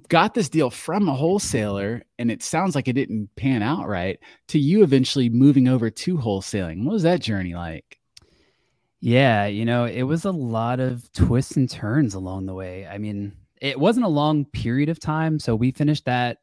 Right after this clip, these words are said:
Speaker 2: We got that renter in there late December. And by March or April, April, I was full-time in wholesaling.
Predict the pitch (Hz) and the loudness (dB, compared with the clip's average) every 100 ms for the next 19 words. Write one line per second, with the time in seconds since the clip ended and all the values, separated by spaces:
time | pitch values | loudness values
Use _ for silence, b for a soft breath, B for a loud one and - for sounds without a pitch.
0 | _ - 135 139 123 127 120 120 117 113 | _ -2 -2 0 0 0 2 2 2 0
1 | 107 113 113 113 110 101 104 101 _ _ | 0 -2 -2 -4 -2 0 0 -2 _ _
2 | _ _ - 107 110 110 104 104 104 110 | _ _ -4 0 2 0 -2 0 2 2
3 | 117 120 113 113 110 107 110 117 156 - | 2 2 2 0 0 0 2 2 0 0
4 | 135 110 117 139 120 107 92 143 110 104 | -2 0 -2 0 0 0 0 -2 0 -4
5 | - 117 113 117 120 117 117 107 104 104 | -2 -2 -2 -2 -4 0 0 2 0 0
6 | 107 139 95 73 | 0 -2 -2 -10